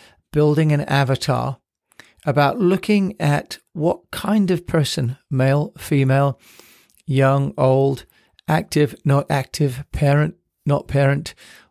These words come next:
working in tech or not in tech, uh, all these different characteristics that which would define their purchasing decisions.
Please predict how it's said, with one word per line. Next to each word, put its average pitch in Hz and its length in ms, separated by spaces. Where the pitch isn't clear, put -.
working 139 540
in 139 200
tech - 420
or 135 120
not 135 260
in 135 220
tech, - 440
uh, 123 360
all 208 200
these 214 280
different 165 400
characteristics 139 840
that 135 100
which - 280
would 135 160
define 165 720
their 143 180
purchasing 151 680
decisions. 127 640